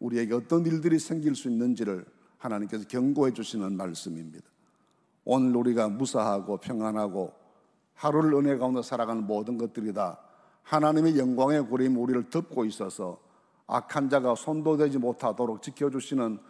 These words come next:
하나님의 돌보심 때문인 줄 믿어야 하겠습니다. 그래서 그 하나님의 영광의 구름의 장막, 우리를 돌보시는 하나님의 구름이 우리를 떠나지 않고 그 영광 가운데 늘 머물러 있어야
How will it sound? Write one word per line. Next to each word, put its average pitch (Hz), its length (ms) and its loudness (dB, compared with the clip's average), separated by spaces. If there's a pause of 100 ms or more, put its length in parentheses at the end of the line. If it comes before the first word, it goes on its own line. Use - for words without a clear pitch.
(180)
하나님의 127 480 -2
돌보심 147 640 0
때문인 135 460 0
줄 147 300 2
믿어야 104 360 -2
하겠습니다. 85 680 -8 (680)
그래서 165 340 4
그 170 60 4
하나님의 180 560 4
영광의 151 520 4
구름의 156 400 2
장막, 127 760 0 (360)
우리를 151 280 2
돌보시는 160 600 4
하나님의 156 560 2
구름이 139 300 2
우리를 127 220 -2
떠나지 143 420 0
않고 104 420 -4 (340)
그 127 140 0
영광 151 380 4
가운데 160 340 4
늘 135 200 4
머물러 135 480 2
있어야 107 440 -2